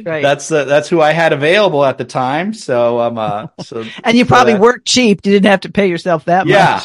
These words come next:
Speaker 1: much. <laughs>
Speaker 2: <laughs> Yeah, I got a great deal.
Speaker 1: Yeah,
Speaker 2: So
Speaker 1: absolutely. So I have a question that, I don't know,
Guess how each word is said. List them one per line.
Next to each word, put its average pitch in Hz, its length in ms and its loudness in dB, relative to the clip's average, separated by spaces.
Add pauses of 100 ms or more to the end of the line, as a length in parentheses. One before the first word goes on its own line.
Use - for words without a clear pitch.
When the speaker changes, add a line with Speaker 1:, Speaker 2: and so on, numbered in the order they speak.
(100)
Speaker 1:
much. 143 440 -12 (340)
<laughs> - 0 -
Speaker 2:
<laughs> - 0 - (240)
Yeah, 180 140 0
I 180 40 2
got 165 160 2
a 151 40 -2
great 151 280 -2
deal. 156 540 0
Speaker 1:
Yeah, 190 140 -4
Speaker 2:
So 120 260 2
Speaker 1:
absolutely. 202 640 -8 (480)
So 262 120 0
I 269 100 4
have 415 120 0
a 254 60 -4
question 214 680 0
that, 160 400 2 (840)
I 208 60 0
don't 160 160 -6
know, 147 260 -6